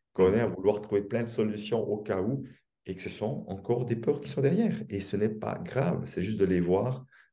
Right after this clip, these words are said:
Speaker 1: d'apprendre à lâcher. Et tu vois, Peter Koenig m'a beaucoup appris dans ce sens-là, dans cette approche de rapprocher l'argent de l'être humain, en disant, au fond, ce qui est important, c'est comment je peux être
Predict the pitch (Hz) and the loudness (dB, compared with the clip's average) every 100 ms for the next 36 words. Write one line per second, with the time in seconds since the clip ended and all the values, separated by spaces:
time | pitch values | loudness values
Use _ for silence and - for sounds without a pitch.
0 | _ - 95 - 107 104 95 92 90 - | _ -2 -2 -2 0 2 2 0 -2 -6
1 | 87 - - - _ _ _ - 175 127 | -8 -8 -18 -20 _ _ _ -6 2 2
2 | 127 - 131 131 123 135 104 104 110 135 | 2 2 2 4 4 4 4 2 2 0
3 | 135 139 131 120 - 143 117 107 - 113 | 2 4 4 4 -4 -4 -2 -2 -2 -4
4 | 107 - 120 110 - 104 107 - 117 117 | -4 0 2 2 0 -2 -4 -2 -2 -2
5 | 101 95 95 - - _ _ 107 - 110 | 2 2 2 -6 -20 _ _ -10 -4 -4
6 | - 92 101 107 104 92 - - 95 117 | 0 0 0 0 0 0 -2 -2 0 0
7 | - - - _ _ _ - 90 101 123 | -2 -10 -20 _ _ _ -4 -4 2 4
8 | 107 - 127 - 107 - - - 131 135 | 4 2 0 0 -2 0 -4 -2 -2 -2
9 | - - 131 135 117 - 107 107 - | -2 0 4 4 2 0 0 0 -8